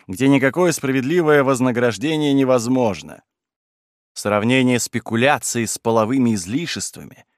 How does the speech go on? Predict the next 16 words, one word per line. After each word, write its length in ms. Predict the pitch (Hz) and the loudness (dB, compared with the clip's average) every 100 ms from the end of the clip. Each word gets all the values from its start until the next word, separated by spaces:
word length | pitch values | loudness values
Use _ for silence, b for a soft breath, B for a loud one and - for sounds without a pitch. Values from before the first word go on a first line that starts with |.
| b b | b b
с 140 | - - | -12 -4
удобрением, 760 | 117 127 131 165 160 107 80 65 | 2 4 4 4 4 2 -4 -10
с 160 | - | -6
навозом, 800 | 110 123 123 147 160 123 85 80 _ _ _ | 0 2 4 6 6 4 -2 -18 _ _ _
насчёт 420 | - 107 - 135 - | -4 -2 0 -2 -2
которого 480 | 110 135 131 123 | -2 2 2 4
развивается 760 | 127 98 104 120 123 120 - 101 | 2 0 -2 2 4 2 -2 -8
прогресс. 720 | 110 110 113 127 101 - - _ _ _ _ _ _ _ _ | -4 -2 0 2 0 -4 -14 _ _ _ _ _ _ _ _
Не 220 | 120 165 214 | -2 2 6
он 260 | 233 202 | 6 6
ли 80 | 147 | 2
нагревал 540 | 147 123 135 147 156 135 | 2 2 2 4 4 2
чудовищную 640 | 127 135 156 127 - 135 | -2 2 2 0 -4 0
машину 500 | 139 127 160 170 127 | 0 0 -2 0 0
до 140 | 117 | 0
тех 260 | 113 131 | 0 -4